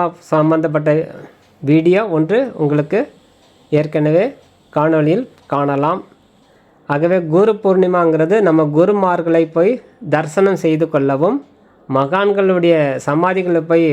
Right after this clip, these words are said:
வழிபாடு செய்து கொள்ளவும், உங்களுக்கு ஏற்ற குருவை போய் நமஸ்காரம் செய்து கொள்வதுக்கு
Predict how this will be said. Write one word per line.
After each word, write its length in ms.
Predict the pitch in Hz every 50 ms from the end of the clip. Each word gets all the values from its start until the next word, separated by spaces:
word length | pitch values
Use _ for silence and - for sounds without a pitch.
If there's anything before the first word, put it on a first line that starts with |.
| 135 139 139
வழிபாடு 400 | 139 151 180 180 190 180 170 165 160 -
செய்து 200 | 156 147 151 147
கொள்ளவும், 480 | 147 139 135 135 135 147 170 202 208 - - _ _ _ _ _ _ _ _ -
உங்களுக்கு 420 | 147 175 185 196 202 196 202 185 165 165
ஏற்ற 300 | 185 190 190 202 196 175 165 160
குருவை 280 | 170 175 180 185 180 175
போய் 260 | 165 175 170 165 151 139
நமஸ்காரம் 560 | 143 170 180 156 - 196 180 170 180 160 156
செய்து 200 | 160 151 147 156
கொள்வதுக்கு 480 | 151 151 139 139 135 135 147 175 240